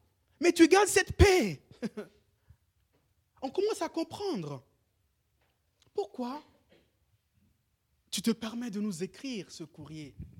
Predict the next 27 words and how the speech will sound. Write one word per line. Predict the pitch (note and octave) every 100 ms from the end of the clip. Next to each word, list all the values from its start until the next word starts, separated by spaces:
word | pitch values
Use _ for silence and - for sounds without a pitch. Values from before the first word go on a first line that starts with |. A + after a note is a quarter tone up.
| - -
cette | - D#3+ D3+
lettre, | F#3 F3+ - - _
cette | - C#3
missive, | D3+ G3+ - C#4 A3+
alors | D#3 D#3+
que | -
toi-même | C3+ - F#3+ F#3+
tu | E3+ -
es |
en | C3
prison. | - D3 D3 C#3 _ _ _ _ _ _ _ _ _ _ _ -
On | E3
comprend | - F#3+ - G#3+ D#3+ _ _ _ _ _ _ _
d'où | C3+ D#3+
vient | B2 C3+ C#3 B2 _ _ _ _ _ _ _
ta | C3+ A#2 _ _
paix, | D#3+ C3+ - _ _ _ _ _ _
d'où | A#2+ C#3+
vient | C3+ A#2+ C3 A#2 _ _ _
ta | - G#2
joie. | G2 F#2+ F#2 _ _ _ _ _ _ _ _ _ _ - -
Amen. | C3 E3 G3 B2+ G#2+ _ _ _ _ _ _ _ _ _ -
Et | -
là, | G3+ C#4
il | A3+
nous |
dit, | G3 C#4